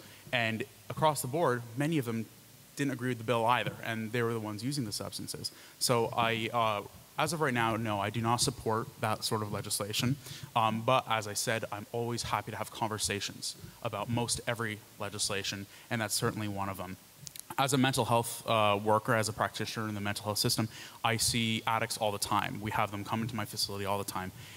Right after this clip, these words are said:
and it is certainly a, a very touchy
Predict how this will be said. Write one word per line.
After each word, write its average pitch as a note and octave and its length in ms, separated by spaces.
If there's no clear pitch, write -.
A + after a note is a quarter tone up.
and G#2 400
it B2 120
is A#2 260
certainly A2+ 760
a, G2 220
a A#2+ 60
very C3+ 360
touchy A#2+ 400